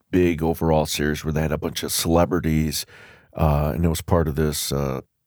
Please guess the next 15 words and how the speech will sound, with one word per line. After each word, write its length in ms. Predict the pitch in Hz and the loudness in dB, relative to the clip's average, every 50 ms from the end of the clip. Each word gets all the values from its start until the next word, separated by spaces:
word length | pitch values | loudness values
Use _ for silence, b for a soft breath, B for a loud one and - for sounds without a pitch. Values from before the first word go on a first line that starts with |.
| _ _ _ _ _ | _ _ _ _ _
W 400 | - 82 78 82 80 76 73 73 | -2 -2 0 2 0 2 0 0
E, 360 | 69 64 73 71 62 62 57 - _ _ | -2 -4 -6 -8 -8 -10 -14 -18 _ _
W 240 | - 73 - 82 76 | -4 -4 -4 -4 -4
W 280 | - 76 71 73 71 67 | -4 -4 -4 -4 -6 -6
E 320 | - 58 71 69 71 71 | -4 -4 -4 -2 -4 -4
Monday 280 | 67 71 69 67 71 69 | -4 -4 -4 -4 -2 -2
Night 220 | 76 - 67 - | -2 -2 -4 -4
Raw. 340 | - 76 76 73 - 64 - b b b b b b b | -4 -2 -2 -2 -2 -4 -6 b b b b b b b
Forgive 320 | - - 80 71 80 73 | -4 -4 0 0 0 0
me 100 | 78 80 | 0 -2
if 100 | 80 - | 0 0
I'm 160 | 95 90 92 | 0 2 4
wrong, 280 | 95 85 80 78 78 76 | 4 4 4 2 2 0
wrestling 360 | 76 73 71 - 76 73 69 | -2 -4 -4 -6 -6 -8 -6
fans. 420 | 67 73 71 69 69 69 73 - | -6 -4 -4 -4 -4 -6 -8 -12